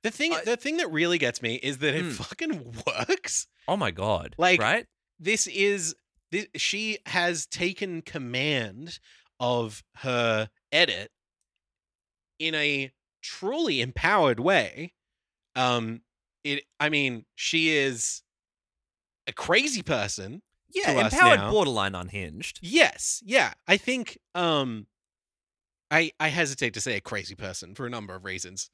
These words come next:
Speaker 2: Mm.
Speaker 1: Um, but, uh, like, you know, she was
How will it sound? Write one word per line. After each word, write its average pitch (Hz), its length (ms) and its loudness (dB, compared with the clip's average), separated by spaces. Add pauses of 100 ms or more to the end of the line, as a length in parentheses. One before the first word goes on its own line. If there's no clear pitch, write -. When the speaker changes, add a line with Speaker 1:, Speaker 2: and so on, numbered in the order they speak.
Speaker 2:
Mm. 151 240 -10
Speaker 1:
Um, 107 400 0 (280)
but, 120 340 0 (600)
uh, 127 80 -6 (500)
like, 180 360 0 (400)
you 190 120 -6
know, 131 340 0
she 214 240 0
was 254 360 -2